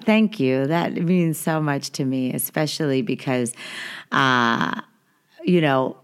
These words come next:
first of all, thank you so much for having me. I'm so excited that you came all the way here to see us.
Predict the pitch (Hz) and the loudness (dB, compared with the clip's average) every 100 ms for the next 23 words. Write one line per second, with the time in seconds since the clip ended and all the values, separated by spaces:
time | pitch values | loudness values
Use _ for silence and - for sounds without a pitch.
0 | - 208 196 - 160 143 127 135 - 185 | -4 0 0 0 2 4 4 0 -2 0
1 | 220 285 208 165 143 135 - 131 123 165 | 2 2 0 0 0 -2 -4 -4 -2 0
2 | 208 160 131 127 127 180 185 180 - 139 | 2 2 2 0 -2 -2 -2 -4 -2 0
3 | 185 180 131 - 147 143 - 165 170 160 | 2 2 0 -2 -2 -4 -2 0 0 0
4 | 170 190 170 156 156 170 160 135 - 170 | 0 0 0 0 0 -2 -2 -6 -4 -2
5 | 202 180 170 240 139 131 151 - | 0 0 -2 -6 -6 -4 -6 -8